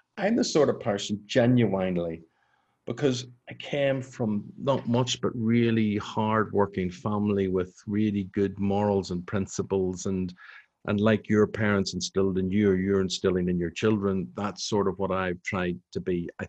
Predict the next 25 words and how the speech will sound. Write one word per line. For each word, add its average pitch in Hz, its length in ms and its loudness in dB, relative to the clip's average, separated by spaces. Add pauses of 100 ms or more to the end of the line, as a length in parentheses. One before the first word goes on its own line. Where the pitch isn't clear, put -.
think 98 120 -2 (220)
I'm 95 140 -4
a 92 40 -2
good 90 340 -2
person, 85 540 -4 (140)
and 87 240 -6
I 85 60 -4
think 87 260 -8
I've, 87 260 -6
I've 90 200 -6
always 92 240 0
been 87 140 -6
brought 87 220 -4
up 87 200 -8
to 101 80 -6
do 90 260 -4
the 90 100 -2
right 85 280 -4
thing 82 240 -8
or 87 80 -4
as 82 80 -8
close - 300 -8
to 85 140 -8
it 85 60 -8
as 85 80 -8